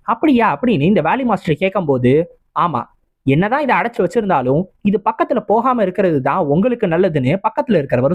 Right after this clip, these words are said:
சொல்லுவாரு. இது ஃபுல்லா இன்னும் வளரல, ஆனா இது இன்னமுமே ஒரு ஆமினஸ் பீஸ்டை விட ஸ்ட்ராங்கான ஒண்ணு" அப்படின்னு சொல்லுவாரு. "ஆமினஸ் பீஸ்டா? அப்ப ஆர்டினரி பீஸ்டை விட ரொம்ப ஸ்ட்ராங்கான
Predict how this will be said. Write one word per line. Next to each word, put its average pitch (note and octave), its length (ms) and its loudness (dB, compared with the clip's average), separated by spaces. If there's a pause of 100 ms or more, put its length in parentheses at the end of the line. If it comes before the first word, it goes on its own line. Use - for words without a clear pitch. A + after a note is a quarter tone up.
(100)
சொல்லுவாரு. C3 340 0 (560)
இது D3+ 480 0 (220)
ஃபுல்லா D#4+ 380 2
இன்னும் A3 260 0
வளரல, D#3 380 0 (280)
ஆனா C3 560 -2 (100)
இது E3 220 2
இன்னமுமே E3+ 720 0 (120)
ஒரு D3+ 160 2
ஆமினஸ் A#3+ 480 0
பீஸ்டை E3+ 280 0
விட D#3 240 0
ஸ்ட்ராங்கான B3 600 -2
ஒண்ணு" D3+ 280 0
அப்படின்னு C#3+ 280 0
சொல்லுவாரு. B2+ 400 -2 (580)
"ஆமினஸ் C#4 400 2
பீஸ்டா? C#3 540 0 (180)
அப்ப D3 560 -2 (200)
ஆர்டினரி G3+ 460 2
பீஸ்டை F3+ 300 0
விட D3+ 200 2
ரொம்ப E3 260 0
ஸ்ட்ராங்கான F#3 460 -2